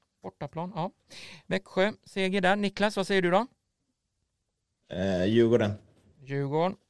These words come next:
Speaker 1: Jag tror också Djurgården tar en trepoängare där. Eh, Vittsjö-Kristianstad, Skånederbyt. Vad säger du då, Fredrik?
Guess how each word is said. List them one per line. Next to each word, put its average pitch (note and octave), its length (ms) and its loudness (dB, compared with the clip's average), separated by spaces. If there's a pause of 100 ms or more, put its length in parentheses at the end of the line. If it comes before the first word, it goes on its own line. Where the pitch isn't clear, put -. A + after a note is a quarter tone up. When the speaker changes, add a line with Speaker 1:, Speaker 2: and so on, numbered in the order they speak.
(120)
Speaker 1:
Jag D3 180 -6
tror D#3+ 160 -6
också D#3 240 -4
Djurgården D#3 440 -4
tar D#3+ 220 -6
en D#3 240 -6
trepoängare D#3 520 -6
där. F3+ 220 0 (920)
Eh, F#3 360 4 (200)
Vittsjö-Kristianstad, G3 1080 -2
Skånederbyt. F3+ 960 0
Vad E3 120 -14
säger F3 180 -2
du F3 60 -4
då, F#3 220 0 (200)
Fredrik? F#3+ 360 -4